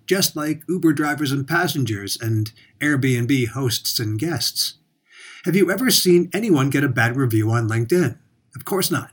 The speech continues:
because LinkedIn does not have reviews. It has recommendations, which must be requested by the recommended to the recommender.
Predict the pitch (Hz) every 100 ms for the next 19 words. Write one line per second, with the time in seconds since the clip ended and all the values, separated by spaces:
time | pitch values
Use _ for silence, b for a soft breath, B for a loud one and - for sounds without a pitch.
0 | - 123 131 107 110 139 123 110 113 101
1 | 107 98 120 101 87 87 151 123 120 135
2 | 113 113 110 B B B B 151 175 175
3 | 170 165 190 - 131 - - - - -
4 | 117 135 - 123 - - 139 127 131 190
5 | 202 - 135 131 135 127 131 160 147 127
6 | 180 202 135 135 - - 190 165 151 147
7 | 143 143 147 143 202 165